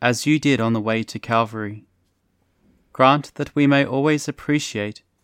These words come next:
the great and precious gift of life,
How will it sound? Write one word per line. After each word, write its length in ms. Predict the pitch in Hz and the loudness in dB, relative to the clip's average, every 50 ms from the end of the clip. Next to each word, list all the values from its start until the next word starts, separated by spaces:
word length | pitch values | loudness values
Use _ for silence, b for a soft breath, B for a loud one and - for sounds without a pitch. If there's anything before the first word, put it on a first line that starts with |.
| _ _ _ _ _ | _ _ _ _ _
the 80 | - 123 | -10 -6
great 400 | - - 139 143 156 151 - - | 0 4 4 4 4 2 -2 -4
and 120 | 156 151 | -4 -4
precious 460 | - - - 143 139 - - 143 - - | -4 -4 -4 -4 -2 -2 -4 -6 -6 -6
gift 420 | - - 135 127 - - - - | -4 -4 -4 -4 -6 -12 -18 -14
of 160 | 120 113 107 | -14 -10 -4
life, 520 | 110 107 104 104 107 101 - _ _ _ | -2 0 0 0 -2 -4 -10 _ _ _